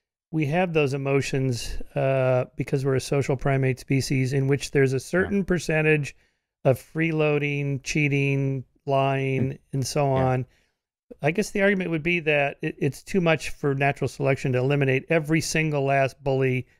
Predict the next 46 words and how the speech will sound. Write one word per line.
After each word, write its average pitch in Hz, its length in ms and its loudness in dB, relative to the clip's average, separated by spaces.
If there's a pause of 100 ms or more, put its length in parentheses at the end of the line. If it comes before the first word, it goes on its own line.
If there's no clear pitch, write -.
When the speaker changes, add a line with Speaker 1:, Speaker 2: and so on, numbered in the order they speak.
(120)
Speaker 1:
free 135 160 2
rider, 123 420 2
and 120 180 -2
so 143 160 -2
on. 123 360 0 (840)
A 151 80 4
group 208 360 -2
can 170 180 -2
tolerate 165 460 0
a 135 60 -2
certain 151 520 0 (160)
amount 127 200 2
of 117 80 0
this. 117 220 -2
This 123 100 0
is 127 160 -2
Christopher 127 440 -2
Baum's 123 360 0
research 123 400 -2
on 120 140 -4
these, 120 280 -8 (400)
Speaker 2:
Yeah. 104 200 2
Speaker 1:
uh, 127 80 -2
hunter-gatherer 135 480 0
tribes, 131 260 -4
what 147 160 2
they 147 120 0
do, 139 440 2
you 123 80 -6
know, 117 180 0
w-, 139 340 -2
uh, 139 100 -4
when 131 220 -2
they 123 100 -2
deal 143 200 4
Speaker 2:
Yeah. 165 60 4
Speaker 1:
with 135 100 -2
these 120 160 -8
people, 127 300 0
you 120 80 -2
start 135 300 0
with 123 220 -4 (420)
gossiping 135 500 0
about 120 300 4
them 117 280 0
and, 113 240 0